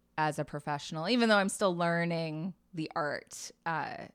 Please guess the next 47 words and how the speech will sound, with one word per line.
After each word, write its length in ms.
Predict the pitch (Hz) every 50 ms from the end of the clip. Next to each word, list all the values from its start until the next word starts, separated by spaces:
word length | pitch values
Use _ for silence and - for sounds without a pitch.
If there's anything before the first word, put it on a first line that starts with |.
| _ _ _ _ _ _ _ _ _ -
and 500 | 165 170 170 170 170 170 170 170 170 165
I 120 | - 170
started 300 | 175 - - 208 208 208
offering 460 | 214 226 254 - 254 247 233 240 233 226
it, 200 | 233 226 - - _ _ _ _ _ _ _ _ -
and 760 | 202 202 190 196 196 190 190 190 190 190 190 190 196 190 -
I 80 | - 190
was 120 | 185 175
like, 120 | 190 185
"Well, 260 | 180 196 196 185 185 196
you 100 | 196 180
know, 60 | 170
I 120 | 170 175 175
do 200 | 165 190 180 175
need 220 | 180 175 170 170
to 80 | 185 170
get 280 | 170 165 165 165 - - _ _ _ _ _ _ _ _ _ _ _ -
paid 340 | - - 180 180 175 165 170
for 100 | - 175
this 220 | 165 160 147 156 -
because 400 | - 170 147 - 165 151 147 143
this 220 | 160 156 147 151
is 100 | 147 139
kind 260 | 143 - 156 147 147
of 120 | 147 147 147 147 - _ _ -
an 140 | - 160 156
expensive 480 | - - - - - - - - 180
hobby." 480 | 165 185 185 180 180 175 160 156 - - - - - - - - _ -
So 260 | - - 214 202 202
I 80 | 202 208
turned 280 | 208 - 233 240 247
it 100 | 277 294
into 240 | 330 349 311 311 302
a 80 | 285 269
side 260 | - 247 233 247 254
hustle, 640 | 247 214 196 - - - 160 160 185 196 202 - _ _ _ _ _
and 240 | - 190 196 196 196
it's 180 | 202 196 - -
a, 120 | 185 180 - -
it's 160 | 208 202 -
been 160 | - 247 254
a 40 | 254
wonderful 540 | 247 202 208 233 254 294 311 - - 311 277
complement 760 | - 262 240 247 247 - 202 175 160 143 143 - - - - _ -
to 240 | - - - 180 175
the 100 | 180 175
coaching 640 | - - - 277 - - 170 156 156 156 151 156